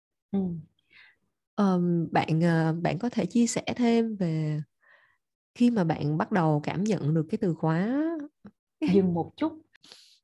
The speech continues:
Speaker 2: thì, ờ, ngoài những cái khoảnh khắc mà bạn đã nhận ra, mà theo mình gọi là những khoảnh khắc quyết định khi mình nhận ra là những cái giá trị mình đang có được á,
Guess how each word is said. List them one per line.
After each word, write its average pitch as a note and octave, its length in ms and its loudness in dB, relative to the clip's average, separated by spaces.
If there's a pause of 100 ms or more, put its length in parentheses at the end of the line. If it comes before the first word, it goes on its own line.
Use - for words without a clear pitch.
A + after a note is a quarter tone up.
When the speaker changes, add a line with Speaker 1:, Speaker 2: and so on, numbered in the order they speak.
Speaker 2:
thì, D#3+ 260 -2
ờ, D3 320 -4 (340)
ngoài E3+ 420 0
những E3 100 -4
cái A3 60 -2
khoảnh - 220 -6
khắc D4 260 -8
mà G#3+ 100 -6
bạn E3 240 -6
đã E3+ 80 -4
nhận G3+ 300 -4
ra, G3 280 -4
mà F3+ 160 -4
theo G3 160 -4
mình F#3 240 -2
gọi C#3+ 120 -6
là D3+ 60 -4
những D3 160 -2
khoảnh - 120 -10
khắc A#3 240 -12
quyết C4+ 120 -4
định D#3 240 -4
khi F3+ 120 -4
mình D#3 120 -4
nhận D3 240 -6
ra F3+ 180 -4
là D#3 120 -6
những D3 260 -8
cái G#3 100 -6
giá G#3 140 -6
trị - 200 -8
mình D#3+ 160 -4
đang F3+ 180 -6
có F3+ 220 -6
được G#3+ 240 -6
á, A#3 60 -16